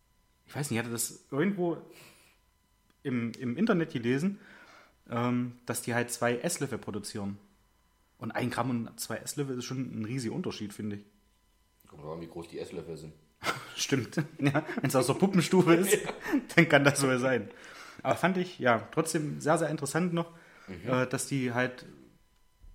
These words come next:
Speaker 1: dass, ja, dass es halt wenig ist. Weil zwei Esslöffel erschienen mir ja auch, naja, nicht gerade so viel. Aber
Speaker 2: Ach,
Speaker 1: da
Speaker 2: zwei
Speaker 1: werden ja,
Speaker 2: Esslöffel?
Speaker 1: ja,
Speaker 2: Das ist
Speaker 1: zwei
Speaker 2: schon,
Speaker 1: Esslöffel Honig.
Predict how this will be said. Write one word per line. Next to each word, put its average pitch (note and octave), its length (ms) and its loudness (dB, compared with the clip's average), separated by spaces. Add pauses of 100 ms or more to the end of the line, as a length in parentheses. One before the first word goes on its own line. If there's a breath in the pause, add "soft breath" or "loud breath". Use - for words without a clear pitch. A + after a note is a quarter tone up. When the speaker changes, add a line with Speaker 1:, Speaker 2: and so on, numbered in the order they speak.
(420)
Speaker 1:
dass, - 280 -10 (160)
ja, A2 160 -12
dass - 240 -10
es - 200 -10 (120)
halt A#2 200 -8
wenig C3+ 300 4
ist. - 220 -14 (160)
Weil G#2 140 -4
zwei A2 160 -4
Esslöffel C3+ 440 -2 (120)
erschienen C#3 340 -2
mir C3 100 0
ja A#2 120 0
auch, D#3 280 -2 (1600 soft breath)
naja, A2+ 380 -6 (400)
nicht B2 200 -4
gerade A2+ 200 0
so B2 180 0
viel. E3+ 300 0 (1600 soft breath)
Aber G#2+ 140 -6
Speaker 2:
Ach, G#2 40 -4
Speaker 1:
da G#2+ 140 4
Speaker 2:
zwei G#2 60 -2
Speaker 1:
werden A#2+ 200 0
ja, A2+ 80 -2
Speaker 2:
Esslöffel? F2 300 -6
Speaker 1:
ja, G#2 240 -6 (280)
Speaker 2:
Das - 140 -20
ist - 120 -20
Speaker 1:
zwei G#2 120 -6
Speaker 2:
schon, A2 80 -6
Speaker 1:
Esslöffel A#2+ 320 -6
Honig. G#2+ 460 -6